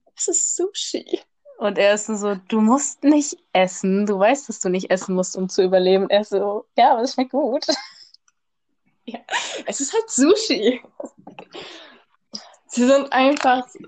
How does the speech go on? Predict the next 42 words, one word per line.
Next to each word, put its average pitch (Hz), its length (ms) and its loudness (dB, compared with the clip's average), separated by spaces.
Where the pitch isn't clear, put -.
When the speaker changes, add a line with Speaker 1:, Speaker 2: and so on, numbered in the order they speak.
Speaker 1:
es 240 100 -6
sind, 247 140 -12
ich - 120 -4
glaub, 247 160 2
die 240 120 -6
waren 277 160 2
ja 294 120 2
einfach, 285 320 -2
keine 277 240 0
Ahnung, 269 140 2
die 240 80 -2
sind 254 100 4
auf 247 100 -2
der - 140 -6
Erde 269 240 2
und 269 100 4
sind 233 320 2
nie 277 320 4
wirklich 240 380 -2
zurückgegangen. 202 480 -6
Sie 214 100 -10
blieben 254 200 6
einfach 254 280 0
auf - 120 -12
der - 180 -4
Erde, 247 440 2
haben 240 140 4
sich 240 200 -4
in 220 80 -2
die 208 200 -6
Erde 254 280 2
verliebt, 233 360 -4
haben 220 140 0
sich 220 200 -8
in 214 80 -12
die - 60 -18
Menschheit 262 720 -4
verliebt. 254 500 -4
Und 214 500 -8
es 262 140 -4
ist 254 180 -10
super. 202 580 0